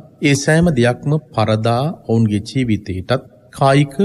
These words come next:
රෝගකාරක තත්ත්වයක් ඇති වුණා. ඒ කායික රෝග තත්ත්වයක් ඇති වෙනකොට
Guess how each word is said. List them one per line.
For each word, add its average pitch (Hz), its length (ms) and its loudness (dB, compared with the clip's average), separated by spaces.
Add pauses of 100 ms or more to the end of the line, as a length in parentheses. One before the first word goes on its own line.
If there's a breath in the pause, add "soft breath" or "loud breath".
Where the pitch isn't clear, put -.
(140)
රෝගකාරක 113 580 -2
තත්ත්වයක් 117 560 -4
ඇති 143 200 0
වුණා. 90 280 -4 (360)
ඒ 147 80 0
කායික 233 380 2
රෝග 151 260 2
තත්ත්වයක් 170 520 -4
ඇති 127 220 -2
වෙනකොට 139 420 0